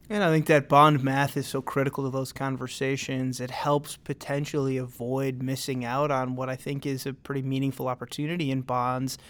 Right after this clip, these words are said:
Um, and yet, Dave, the Investment Company Institute coming out with some numbers that suggest that perhaps there is a, a, a large pile of cash on the sidelines that is missing out on the bond market.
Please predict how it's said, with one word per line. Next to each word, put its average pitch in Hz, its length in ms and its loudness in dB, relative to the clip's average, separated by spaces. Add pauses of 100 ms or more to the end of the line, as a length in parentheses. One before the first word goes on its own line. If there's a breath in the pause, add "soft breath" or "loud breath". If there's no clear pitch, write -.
(420 loud breath)
Um, 123 140 -6
and 127 120 -2
yet, 131 160 -2
Dave, 131 300 -2
the 135 80 0
Investment 127 420 -2
Company 135 320 -4
Institute 135 540 -4
coming 131 200 -2
out 123 140 -4
with 131 140 -6
some 131 180 -4
numbers 131 480 0
that 131 140 -8
suggest 131 640 -4
that 135 160 -2 (500 loud breath)
perhaps 147 400 6
there 143 180 4
is 156 200 8
a, 147 200 6
a, 139 200 0
a 147 80 2
large 139 600 6
pile 143 420 6
of 131 80 -4
cash 147 360 4
on 147 60 0
the 135 80 -4
sidelines 143 600 2
that 139 120 -2
is 202 200 6
missing 143 420 0
out 131 160 0
on 131 80 0
the 127 60 -2
bond 131 320 2
market. 135 460 0